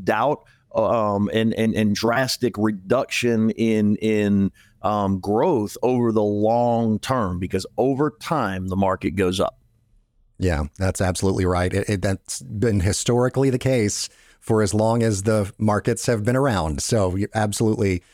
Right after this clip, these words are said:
Speaker 2: uh, one hundred percent correct in that.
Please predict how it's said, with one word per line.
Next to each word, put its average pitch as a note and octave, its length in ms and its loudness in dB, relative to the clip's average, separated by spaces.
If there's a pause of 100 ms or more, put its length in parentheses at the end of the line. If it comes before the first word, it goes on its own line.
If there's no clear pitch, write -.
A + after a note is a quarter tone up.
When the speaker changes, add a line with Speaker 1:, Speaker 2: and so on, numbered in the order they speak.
(180)
Speaker 2:
uh, F#2+ 160 0
one F#2+ 200 0
hundred A2+ 180 2
percent G2 360 -2
correct F#2 480 -2 (140)
in F#2 320 0 (140)
that. F2+ 500 -2